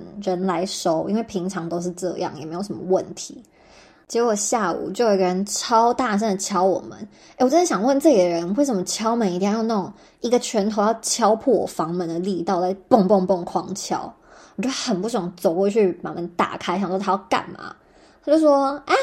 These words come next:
你这垃圾袋是白色的，你必须用房间里面那种黄色的大塑胶袋才可以把垃圾拿出来丢。”我想说：“你他妈有病是不是啊？你是头脑装屎还是头脑被驴踢？我是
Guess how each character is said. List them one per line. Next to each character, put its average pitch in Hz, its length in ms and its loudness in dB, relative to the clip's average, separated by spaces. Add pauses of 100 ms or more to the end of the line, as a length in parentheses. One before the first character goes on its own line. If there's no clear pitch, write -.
(640)
你 339 140 6
这 427 80 8
垃 - 640 4
圾 554 400 10
袋 - 160 0
是 - 140 -4
白 277 260 4
色 - 120 0 (120)
的， - 200 2 (300)
你 294 80 -2
必 311 120 6
须 453 260 6
用 370 120 8
房 320 220 2
间 381 140 2
里 311 120 -2
面 330 160 4
那 339 140 6
种 262 180 6 (200)
黄 302 340 4
色 453 180 4
的 339 120 8 (100)
大 453 220 6
塑 285 160 2
胶 277 160 8
袋 294 200 2 (220)
才 - 260 2
可 359 200 0
以 - 20 4
把 240 180 4 (240)
垃 285 200 2
圾 285 160 0
拿 240 160 2
出 302 160 0
来 262 140 4
丢。” 302 300 6 (420)
我 339 80 0
想 202 220 0
说 294 400 -2
：“你 220 140 0
他 247 80 2
妈 320 80 4
有 320 160 8 (160)
病 220 240 6
是 214 100 2
不 196 80 2
是 202 200 -2
啊？ - 280 -2 (440)
你 254 60 2
是 359 160 6
头 220 220 0
脑 233 160 0
装 220 280 -2
屎 - 200 -8
还 151 140 -4
是 208 40 0
头 185 240 -2
脑 190 100 2
被 208 220 0
驴 165 220 -2
踢？ - 280 -8
我 170 140 0
是 269 140 0